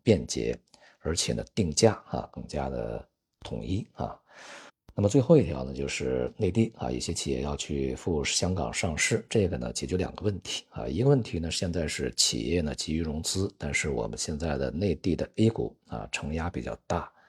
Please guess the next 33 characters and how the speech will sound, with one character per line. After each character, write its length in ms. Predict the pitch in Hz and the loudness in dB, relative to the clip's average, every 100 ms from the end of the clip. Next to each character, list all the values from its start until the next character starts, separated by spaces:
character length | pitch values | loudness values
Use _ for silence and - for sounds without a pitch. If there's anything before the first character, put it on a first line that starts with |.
| _ - - | _ -20 -4
，I 160 | - 107 | 2 4
P 140 | 113 | 6
O 180 | 101 110 | 8 6
的 120 | 101 | 6
这 140 | 73 64 | 0 -2
个 380 | 64 60 58 - | -2 -2 -4 -4
门 180 | 87 98 | -4 -2
槛 220 | - 58 | -2 -4
呢 60 | 58 | -2
开 160 | 98 87 | 0 0
始 340 | - 60 62 - | 0 -2 -2 2
变 200 | 85 69 | 2 2
得 120 | 60 - | -6 2
高 200 | 113 110 | 6 6
起 300 | - - 58 | 6 -4 -6
来 280 | 55 - - | -8 -10 -8
啊。 180 | 71 62 | -6 -6
同 200 | - 82 | -4 -6
时 120 | - | -2
呢， 100 | 87 | -2
如 180 | 71 82 | -2 -4
果 160 | 71 60 | -4 -4
说 240 | 82 80 | -2 -2
继 240 | - 98 | 0 0
续， 380 | 85 - 135 - - - - _ | 2 4 4 2 -8 -20 -20 _
预 100 | 98 | -2
计 140 | 92 | 0
在 120 | 101 82 | 2 4
内 200 | 87 80 | 4 4
地 100 | 73 | 0
呢 100 | 62 | -2
会 160 | 73 | -4
对 320 | 67 71 65 | -2 0 0